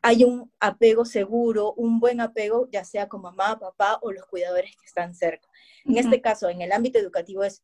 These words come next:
Speaker 1: muy importante que estos tipos de vínculos afectivos se puedan dar desde la maestra, ¿no? Que es, eh, quien acompaña toda esta rutina en, en los niños de tres, cuatro, cinco años que están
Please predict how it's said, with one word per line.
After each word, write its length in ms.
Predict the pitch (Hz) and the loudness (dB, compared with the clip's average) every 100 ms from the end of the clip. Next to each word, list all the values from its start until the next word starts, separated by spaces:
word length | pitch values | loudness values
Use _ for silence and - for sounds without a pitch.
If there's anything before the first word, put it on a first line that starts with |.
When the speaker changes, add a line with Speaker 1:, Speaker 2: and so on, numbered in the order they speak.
| - - | -12 -10
Speaker 1:
muy 180 | 202 226 | -4 0
importante 600 | 262 220 190 185 190 214 | 0 0 -2 -6 -6 -6
que 120 | 190 | -2
estos 280 | 190 - 226 | -4 -4 -10
tipos 300 | 226 226 226 | -4 2 2
de 100 | 196 | 0
vínculos 760 | 175 214 247 233 202 175 - - | -2 2 2 2 -2 0 -2 -2
afectivos 600 | 185 - 170 196 180 202 | -4 -4 -4 -6 -2 0
se 100 | 233 | -2
puedan 380 | 170 185 180 180 | 4 6 6 4
dar 240 | 175 208 262 _ - - _ _ | 4 4 0 _ -20 -20 _ _
desde 360 | 175 220 226 226 | 2 4 6 2
la 100 | 208 | 0
maestra, 580 | 165 165 170 - - 160 | -4 -8 -8 -12 -14 -10
¿no? 240 | 160 226 262 _ _ - | -8 -8 -10 _ _ 4
Que 300 | 190 190 202 | 8 8 4
es, 220 | 202 - | -2 -8
eh, 640 | - 190 180 170 165 156 - | 2 4 4 2 -2 -6 -4
quien 160 | 196 180 | 0 0
acompaña 640 | 175 185 175 214 214 208 | 2 0 2 2 2 0
toda 180 | 214 196 | 4 4
esta 240 | 202 220 190 | 4 -6 -8
rutina 840 | 180 - 226 214 202 190 202 220 | -10 -10 -6 -6 -2 -4 -4 -8
en, 400 | 202 180 170 165 160 160 _ - | -12 -10 -10 -12 -14 -18 _ -12
en 340 | 175 165 165 | -10 -10 -4
los 140 | 165 170 | -4 0
niños 300 | 180 190 180 | 2 2 6
de 200 | 170 165 | 4 6
tres, 180 | 180 185 - | 4 4 2
cuatro, 260 | 185 185 - | -6 -8 -14
cinco 340 | 190 180 185 | -14 2 4
años 400 | 185 185 185 - | 4 0 -14 -18
que 100 | - | -18
están 360 | - 165 165 | -12 -10 -10